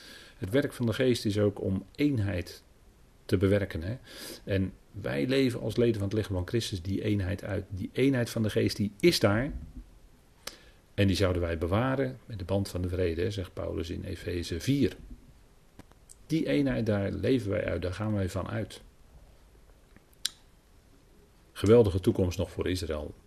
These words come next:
Uitstorting van de geest en de wedergeboorte. We gaan snel door naar Handelingen drie vers vijfentwintig. Daar zegt Petrus: "Jullie zijn de zonen van de profeten en van het verbond dat God verbonden met jullie vaders.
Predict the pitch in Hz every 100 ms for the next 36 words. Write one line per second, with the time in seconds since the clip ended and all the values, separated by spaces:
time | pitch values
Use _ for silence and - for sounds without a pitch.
0 | - - - 104 - 92 87 80 78 80
1 | 85 82 - 78 85 87 76 76 73 -
2 | - - - - - - - - 87 92
3 | - - 107 104 107 104 92 92 101 101
4 | 98 95 95 101 101 - 101 98 98 131
5 | 123 73 - - - - - 90 117 -
6 | 117 113 92 85 104 160 185 175 135 95
7 | 82 117 165 151 151 147 135 - 90 80
8 | 127 - - - - - - - 104 98
9 | 90 85 - 92 135 160 - 92 82 -
10 | 156 - - - - - - - - 98
11 | 85 78 117 156 165 180 214 - - -
12 | 120 139 135 131 117 95 71 - - -